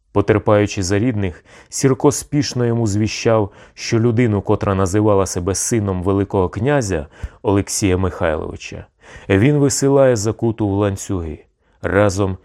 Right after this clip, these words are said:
із його дев'ятьма поплічниками до Москви. «Стривайте!» — озвався Куріний «Добрий вечір» по тому, як було прочитано обидва листи.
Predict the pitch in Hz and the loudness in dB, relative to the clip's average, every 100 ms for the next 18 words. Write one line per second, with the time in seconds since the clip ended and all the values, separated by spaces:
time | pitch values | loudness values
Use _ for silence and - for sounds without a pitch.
0 | _ - 95 90 87 92 87 87 90 82 | _ -8 -4 -2 -2 -2 -2 -2 -2 -4
1 | 98 104 110 92 - 87 82 - 85 87 | -2 0 0 -2 -4 -6 -6 -8 -14 -14
2 | 95 92 92 - _ _ - 90 85 85 | -14 -12 -14 -18 _ _ -12 -2 -2 -2
3 | - - - - - _ _ _ _ _ | -6 -10 -12 -14 -16 _ _ _ _ _
4 | _ _ _ _ _ _ _ - - 135 | _ _ _ _ _ _ _ -10 4 6
5 | 190 180 117 78 - 80 80 _ _ _ | 8 6 4 0 -8 -16 -16 _ _ _
6 | _ _ _ 90 85 95 92 - 85 - | _ _ _ -6 -2 0 0 0 -6 -4
7 | 95 95 95 87 95 92 98 92 78 - | -2 0 -2 -2 -4 0 0 0 -2 -6
8 | - - - - - 113 120 120 110 101 | -14 -14 -20 -20 -2 0 2 2 2 -2
9 | - - 92 104 104 110 101 - 104 - | -8 -8 0 0 2 2 2 0 -4 -2
10 | 110 104 101 - 113 95 104 101 98 98 | -2 0 -2 -2 -4 -2 -2 0 0 0
11 | 95 - - - | -4 -10 -14 -16